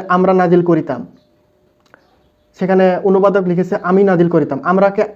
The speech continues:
আমি বানায় ফেলাইছে। চিন্তা করুন, কোরআনকে নামাজ অনুবাদ করা হয়েছে, রুকে জিবরিল অনুবাদ করা হয়েছে,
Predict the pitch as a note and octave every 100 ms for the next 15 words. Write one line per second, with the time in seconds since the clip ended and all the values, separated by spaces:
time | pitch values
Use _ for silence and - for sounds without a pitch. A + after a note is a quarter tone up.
0 | _ _ - F3+ F3 E3+ D3 D3 C3+ C3+
1 | C3+ _ _ _ _ _ _ _ _ F3
2 | E3 D3+ C#3+ C3 - - _ _ _ _
3 | _ _ _ _ _ _ _ - G#3 G#3
4 | G#3 A3 B3 - - _ _ _ - F3
5 | F#3 F#3 F3 D#3+ D3+ D3 C#3+ C#3+ C3+ -
6 | - _ _ _ _ _ _ _ _ -
7 | _ _ _ - _ _ _ _ _ _
8 | _ _ E3 F#3+ G#3 A#3 A3 F3 F3 F#3
9 | F3 E3 D3+ D#3 C#3+ C#3 C#3 - C3